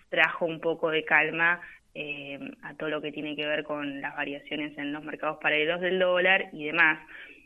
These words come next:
Eh, quizás en, en cuanto al contexto que se estaba viviendo, desde mi punto de vista, era un poco lo, lo que sí se esperaba. Eh, hay otras menciones que,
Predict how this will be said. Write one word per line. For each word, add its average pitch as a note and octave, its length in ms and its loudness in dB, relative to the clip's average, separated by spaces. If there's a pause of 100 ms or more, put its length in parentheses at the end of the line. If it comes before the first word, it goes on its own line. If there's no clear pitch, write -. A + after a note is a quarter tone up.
(120)
Eh, D#3 220 0
quizás F#3 520 -2 (120)
en, D#3+ 220 -4
en D#3 340 -6
cuanto D#3+ 380 2
al D#3+ 100 2
contexto E3+ 640 0
que E3 80 -2
se D#3+ 100 -8
estaba F3+ 340 2
viviendo, G#3 760 -2 (400)
desde D#3 260 -4
mi D#3 140 -2
punto E3 240 -4
de E3+ 140 0
vista, F#3 260 -2
era D#3+ 280 -2
un D#3+ 100 -8
poco E3 240 0
lo, D3+ 300 0 (160)
lo D#3 240 -6 (140)
que D3 240 -14
sí D#3+ 220 -6
se F3 80 -4
esperaba. D3+ 640 4 (600)
Eh, D3+ 580 0
hay F3 140 6
otras F3 260 2
menciones F3+ 540 0
que, C#3+ 400 -4